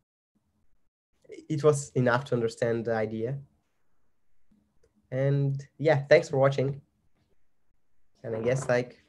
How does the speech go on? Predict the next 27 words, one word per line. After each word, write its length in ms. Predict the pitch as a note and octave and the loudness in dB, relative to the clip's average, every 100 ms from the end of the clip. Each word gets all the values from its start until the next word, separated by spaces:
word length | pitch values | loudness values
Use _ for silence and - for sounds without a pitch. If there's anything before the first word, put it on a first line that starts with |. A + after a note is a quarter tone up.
| _ _ _ - _ _ _ _ _ _ _ - - _ - _ _ - _ | _ _ _ -20 _ _ _ _ _ _ _ -20 -20 _ -20 _ _ -20 _
okay, 420 | D#3 D#3+ D3 C3 - | 6 8 8 4 2
so 120 | - | 4
yeah, 220 | C3 C3 | 6 8
yeah, 180 | A#2 A2+ | 6 4
before 300 | A2 A2 C#3 | 0 0 4
that, 260 | B2+ B2 - | 4 4 -4
the 80 | A#2+ | -8
bit 160 | A2+ D3 | 0 2
set 160 | D3 | 2
approach. 400 | C3+ C#3+ A#2 - - _ _ _ - _ _ _ | 4 4 4 0 -16 _ _ _ -20 _ _ _
So 320 | - C#3+ C#3+ - _ _ | 4 4 4 -6 _ _
the 120 | - D3 | 0 4
bit 160 | A#3 | 4
set 140 | C4 A#3+ | 4 2
approach, 380 | F#3+ F3+ G#3 - - | 6 6 4 -2 -6
there, 300 | C#3+ D#3 F3 | 4 4 6
there 200 | D#3 F#3+ | 4 4
are 100 | F3 | 2
a 60 | D3 | 0
couple 220 | D3+ D#3 | 2 4
of 80 | C#3+ | 2
different 340 | C3+ C#3 B2+ | 2 2 0
ones. 360 | B2 A2+ C3+ C#3 _ _ _ _ _ | 0 -2 -2 -8 _ _ _ _ _
Let 100 | D3 | 0
me 80 | D#3 | 2
try 200 | C#3+ C#3 | 6 8
opening 460 | C#3 D#3 C#3 C3 | 8 6 4 2